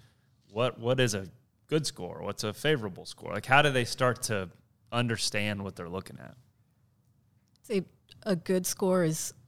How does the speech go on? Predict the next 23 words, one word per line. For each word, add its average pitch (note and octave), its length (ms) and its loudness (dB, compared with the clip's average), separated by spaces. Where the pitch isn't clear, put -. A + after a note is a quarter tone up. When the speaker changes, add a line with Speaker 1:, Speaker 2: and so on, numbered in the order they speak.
Speaker 2:
generally D#3 580 2
something D#3 460 -2
that's D3 200 -4
gonna D3+ 240 -2
be D3 200 -2
above C#3 640 -6
six - 360 -4
hundred. D#3+ 380 0
That's D3 220 -2
gonna D#3 180 -2
be D3+ 160 -2
more D3 220 0
favor-, D3 460 -4
favorable D#3 420 -2
towards D#3 260 -4
a D#3 80 -2
lender, D3 640 0
um, C#3 320 -2
when D#3 100 -2
you're D3+ 120 0
looking D3 320 -2
to C#3 80 -2
get C3+ 340 -6